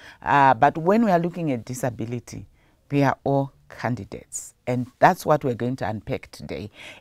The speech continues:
And then bring in the seriousness of saying, let's make sure that our facilities, uh, the resources, uh, that are required to have those facilities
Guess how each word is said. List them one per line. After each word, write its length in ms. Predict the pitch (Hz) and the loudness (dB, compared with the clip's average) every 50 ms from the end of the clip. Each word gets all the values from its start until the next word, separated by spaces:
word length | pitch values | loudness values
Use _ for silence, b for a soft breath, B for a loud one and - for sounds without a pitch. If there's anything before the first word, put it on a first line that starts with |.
| B _ - | B _ 6
And 280 | 143 139 139 139 123 107 | 6 6 6 4 4 4
then 260 | 147 156 160 151 135 | 4 6 6 2 0
bring 300 | - 139 160 202 220 220 | 0 0 2 2 4 2
in 160 | 202 190 175 | 2 2 0
the 120 | 139 120 | 0 -2
seriousness 640 | - - 160 156 147 135 127 120 - 113 120 113 - 127 | -2 -2 -2 0 2 2 0 0 -2 -6 -6 -4 -4 -6
of 140 | 120 113 | -6 -6
saying, 480 | - - - 143 139 131 120 107 101 - _ _ _ _ _ _ _ _ _ _ _ _ - | -6 -4 0 2 2 2 0 0 -4 -10 _ _ _ _ _ _ _ _ _ _ _ _ -4
let's 360 | 151 160 180 185 180 - - 165 | 0 2 2 2 2 -2 -6 -4
make 240 | 160 165 165 156 - | 0 0 0 0 -2
sure 320 | - - - 160 143 123 | -8 -6 -2 -2 -2 -2
that 300 | 107 - 123 123 - - - - | 0 -2 -2 -2 -2 -6 -8 -2
our 200 | 131 135 123 123 | 0 0 0 0
facilities, 880 | - - 117 - - 139 135 135 123 - - - 101 98 95 - - - B B B B B B B - | -2 -6 -8 -6 -4 -4 -4 -4 -4 -6 -10 -12 -10 -10 -12 -12 -14 -14 B B B B B B B 0
uh, 240 | 127 127 120 117 | 4 4 4 4
the 160 | 104 110 131 104 | 2 0 -2 -2
resources, 680 | 117 113 98 123 131 139 - - 127 107 101 - - - | -2 -4 0 0 0 0 0 -4 -6 -6 -6 -8 -6 -4
uh, 240 | 123 120 110 110 101 69 101 110 104 - | -4 -4 -4 -4 -6 -10 -12 -10 -2 0
that 200 | 135 139 - 156 | 0 0 2 0
are 120 | 131 104 | -2 0
required 540 | 110 107 - - - 160 143 127 117 107 - | -2 -4 -6 -6 -4 0 2 2 0 0 -2
to 120 | 135 127 | -4 -2
have 320 | 120 147 190 311 262 156 - | 4 8 8 8 8 6 0
those 200 | 139 156 - - | -2 -2 -2 -4
facilities 720 | 127 120 - - 147 147 135 - - 117 104 - - | -8 -8 -6 -6 -6 -6 -6 -6 -6 -6 -6 -6 -8